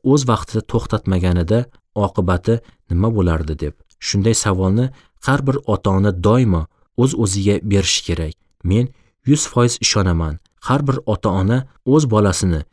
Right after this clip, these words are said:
kelajakda yetuk bir inson bo'lishini istaydi. Yetuk inson bo'lish uchun esa faqatgina bilimning o'zi yetarli emas. Buning uchun albatta tarbiya ham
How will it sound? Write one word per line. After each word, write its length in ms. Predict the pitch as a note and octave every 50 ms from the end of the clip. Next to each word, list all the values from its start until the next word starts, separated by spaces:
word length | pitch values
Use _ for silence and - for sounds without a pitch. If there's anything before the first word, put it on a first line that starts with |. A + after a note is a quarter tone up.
| _ -
kelajakda 640 | - A2+ A2+ A2+ G#2 A2 G#2+ G2 - - - B2 B2 A#2+ - _ _ -
yetuk 440 | G#2 G2+ - - D3 D3 - - A#2
bir 120 | A#2+ A#2 -
inson 360 | C3 A2+ G2 - - B2 B2+ A#2+ G#2+
bo'lishini 460 | G#2+ G2+ G2 F#2+ - F#2+ F#2 F#2 F#2+ -
istaydi. 560 | - - - - E2+ D#2+ D2+ D2 D#2 D2 - _ _ _ _ _ -
Yetuk 260 | F2+ - - B2+ B2+ - A2+
inson 320 | G#2+ F2+ - - A#2 A2+ G2+ F#2
bo'lish 240 | G2+ A#2 C3 - -
uchun 240 | G#2+ G2 - G2 F#2 -
esa 320 | F#2+ F#2 - - A#2 B2+ - - - _ -
faqatgina 640 | - - - - - D3 D3 - - G#2 F#2 E2 D#2+ - _ _ - -
bilimning 460 | A2+ A2+ B2 B2+ B2 B2+ C3+ C#3 C#3+ C#3
o'zi 220 | A#2+ A2 G2 G2+ G#2+
yetarli 480 | G2 G2 F#2+ - - F#2+ E2+ E2 F#2 - F#2
emas. 280 | E2 E2 D#2+ D#2 - - - _ _ _ _ _ -
Buning 240 | F#2 F#2 G#2+ B2+ B2+ G#2
uchun 300 | F2 - - E2+ D#2 D2+ - _ -
albatta 560 | F#2+ G2 G2 F#2+ A#2+ C3 C3 C3+ - - F2 D#2 - _ _ -
tarbiya 360 | - G#2+ G2 G2 F#2+ A2+ A#2
ham 240 | A2 - - G#2 G#2+